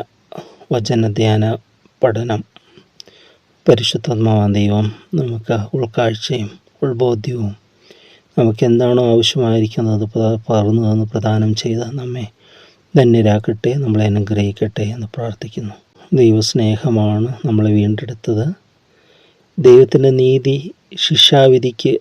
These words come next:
നമ്മൾ അർഹരാണെന്ന് പറയുമ്പോൾ അവിടുത്തെ സ്നേഹം, അവിടുത്തെ ദയ, ആ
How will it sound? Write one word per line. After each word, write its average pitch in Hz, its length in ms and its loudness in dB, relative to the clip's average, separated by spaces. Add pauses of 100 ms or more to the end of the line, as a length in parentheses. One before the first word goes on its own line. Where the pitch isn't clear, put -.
നമ്മൾ 120 240 0
അർഹരാണെന്ന് 117 760 0 (200)
പറയുമ്പോൾ 117 580 -2 (1120)
അവിടുത്തെ 110 380 0
സ്നേഹം, 110 480 0 (140)
അവിടുത്തെ 127 320 -2
ദയ, 113 240 0 (500)
ആ 135 80 -2